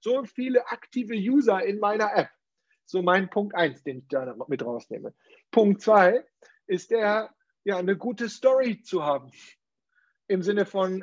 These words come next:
äh, äh, why, ne? Also warum macht ihr das? Warum gibt es dieses N F T? Wofür stehen die dann? Das ist doch das Gleiche, was auch alle predigen, äh, wie eu-, euer Unternehmen aufgebaut sein sollte. Warum? Wofür tretet ihr an? Das ist exakt das Gleiche,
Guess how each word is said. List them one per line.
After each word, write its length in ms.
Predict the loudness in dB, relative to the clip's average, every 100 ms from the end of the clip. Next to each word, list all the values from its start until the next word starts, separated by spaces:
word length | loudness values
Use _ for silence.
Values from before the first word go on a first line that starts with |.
| -2
äh, 520 | 4 6 6 4 0
äh, 280 | -4 -8 -8
why, 460 | -4 -4 -2 -4 -6
ne? 200 | -14 -8
Also 340 | -8 -8 -6
warum 640 | -2 -2 -2 -4 -6 -8 -10
macht 320 | -10 -10 -4
ihr 120 | -4
das? 320 | -4 -10 -10
Warum 300 | -6 -4 -2
gibt 240 | -4 -6 -8
es 140 | -14
dieses 320 | -8 -8 -8 -8
N 200 | -6 -6
F 180 | -8 -6
T? 280 | -2 -2
Wofür 400 | 0 -2 0 -2
stehen 460 | 0 -4 -4 -4 -2
die 120 | -2
dann? 240 | 0 0 0
Das 140 | -2
ist 120 | 0
doch 120 | 0
das 200 | 0 -2
Gleiche, 640 | 2 6 6 4 4 4 4 -4 -18 -4
was 220 | -2 -2
auch 240 | 0 -2 0
alle 220 | 2 2
predigen, 580 | 2 0 0 -4 -6 -10
äh, 360 | -8 -4 -2
wie 120 | -4 -6
eu-, 140 | -4
euer 220 | -4 -2
Unternehmen 580 | -2 0 0 0 -2 -6 _ 0
aufgebaut 500 | 0 2 4 6 4
sein 220 | 2 -2
sollte. 380 | 2 2 0 -10 _ _
Warum? 520 | 0 2 4 2 2
Wofür 300 | 0 0 -4
tretet 360 | -4 -4 -2 -4
ihr 100 | -4
an? 140 | -4
Das 160 | -6 -12
ist 160 | -12 -6
exakt 440 | -8 -6 -10 -8
das 180 | -8 -6
Gleiche, 600 | 0 2 0 -2 -4 -4